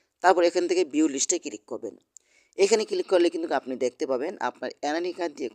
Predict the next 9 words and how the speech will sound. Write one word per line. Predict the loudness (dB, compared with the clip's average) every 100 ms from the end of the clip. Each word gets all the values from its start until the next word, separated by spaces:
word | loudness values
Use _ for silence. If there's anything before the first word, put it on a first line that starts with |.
| -2
কয়টি | -2 -2 -6 -6
সিম | -6 -6
আছে, | -2 -4 -4 _ _ _ -4
এখানে | -2 -2 -2
কিন্তু | -4 -4
সব | -4 -4 -4
নাম্বারগুলো | -4 -6 -8 -8 -6
শো | -8
হবে। | -6 -10